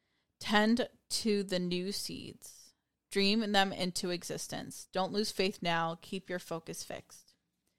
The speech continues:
Planting new seeds and bringing about a shift of the ages is no mean feat.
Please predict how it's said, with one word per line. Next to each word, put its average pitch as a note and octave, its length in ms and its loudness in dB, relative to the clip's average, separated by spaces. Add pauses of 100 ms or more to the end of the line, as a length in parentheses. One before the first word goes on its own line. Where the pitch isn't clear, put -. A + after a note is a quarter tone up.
(1160)
Planting A#3+ 400 4
new B3+ 140 4
seeds G3+ 560 0
and F#3 260 -4
bringing F#3+ 520 0 (360)
about F#3 260 6
a F#3 40 2
shift C4 320 2
of A3+ 80 -4
the A#3 140 -2
ages F3+ 340 0
is F3 120 -2
no F3+ 220 0
mean F3 240 -6
feat. - 380 -14